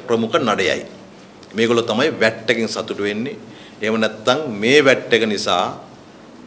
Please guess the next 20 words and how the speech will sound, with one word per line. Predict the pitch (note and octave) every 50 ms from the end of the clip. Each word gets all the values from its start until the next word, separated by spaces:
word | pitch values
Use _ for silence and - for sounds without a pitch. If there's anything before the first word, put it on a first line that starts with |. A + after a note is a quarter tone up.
| - -
රටේ | G#2+ A2 G#2+ - - C3+ C#3+ D#3 C#3+ - - - - - - - - - -
කිසිවෙක් | - C3+ B2+ - - - F3 F3+ D3 C#3 D3 C#3+ C#3+ -
හැම | - B2 C3+ D#3+ F3+ - A#2
දෙනාම | B2 C3+ C#3+ D3 D#3+ F3+ -
පීඩාවට | - C#3+ C#3 D#3 D3+ D3 D3+
පත් | D3+ C#3+ C#3+
වෙලා | D3 D3 E3 F3
ඉන්න | D#3
ඉතුරු | C3 C#3 C3 C#3
අය. | D3+ D#3 A2+ - - - - - - - - - - - - - - - - -
පාරිභෝගිකයද, | - F2 F2+ G2 G#2 A#2 B2+ C3+ C3+ C3+ C3+ D3+ D3+ D3+ D3 D#3 D3+ C#3+ C3+
කර්මාන්තකරුවද, | - - F2+ - - - A2 A#2 B2 C3 D3 - D3+ D3+ D3 D3+ D3 C#3+ D3 D3+ C#3 - -
ව්‍යාපාරිකයද, | F#2+ G2 F#2+ G#2 G#2+ - C3+ C#3 D3 D3 C#3+ - D3+ C#3+ C3+ C#3 G#2
ව්‍යවසායකද, | F2 F2+ G2+ A2 A2 C#3 C#3 C3 C#3 C#3 C#3 C#3 C#3
නිෂ්පාදකයද | A2 G#2 G#2+ - - D3+ D#3 C3 G#2 E2+ F#2+ F#2 F#2 G2 - - - - - - - - - -
හැම | G2 G#2+ A#2+ C3+ C#3+ B2 G2+
දෙනාම | A2 A2 A2 B2 C3 C#3+ D3 D#3 D#3+ E3 F#3 G3 F#3+ F3+ D3+ - - - - - - - - - - - - - -
අර්බුදයට | - G2+ A2+ B2+ C#3 C#3 D3 C#3+ D3 C#3+ C#3+ C3+
පත් | B2+ A#2+ G#2+ - - -
කරන | A2+ G#2+ G#2+ G#2+ G#2